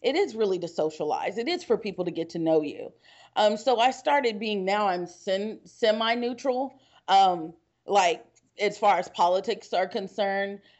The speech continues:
um, I'll say an opinion about one part. I'll say an opinion about the other part. Um, I'll say something good about one part and something good about the other.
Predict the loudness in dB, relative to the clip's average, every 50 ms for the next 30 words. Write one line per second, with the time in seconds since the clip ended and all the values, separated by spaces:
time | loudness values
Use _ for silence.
0 | _ -2 2 4 4 4 2 2 0 0 0 0 0 -2 0 0 0 -2 -4 -4
1 | -4 -4 -4 -4 -4 -4 -2 -2 0 -2 -2 -4 -6 -8 -12 _ _ _ -2 0
2 | 2 4 4 4 2 2 2 0 0 0 0 4 4 6 6 4 4 2 2 2
3 | 2 2 0 0 2 0 -2 -2 -2 -2 0 0 0 -2 0 2 4 4 4 4
4 | 2 2 2 2 2 2 0 0 2 2 2 0 0 -4 -10 _ _ _ _ _
5 | -2 0 0 2 0 0 0 -2 -4 -4 -4 -8 -8 -6 -8 -8 -4 -4 -2 0
6 | 0 2 2 2 2 2 -2 -4 -4 -2 -2 0 0 -2 -6 -8 -8 -8 -8 -8
7 | -8 -6 -2 -2 -2 0 0 0 -2 -2 -2 -4 -2 -2 -2 0 -2 -2 -4 -4
8 | -8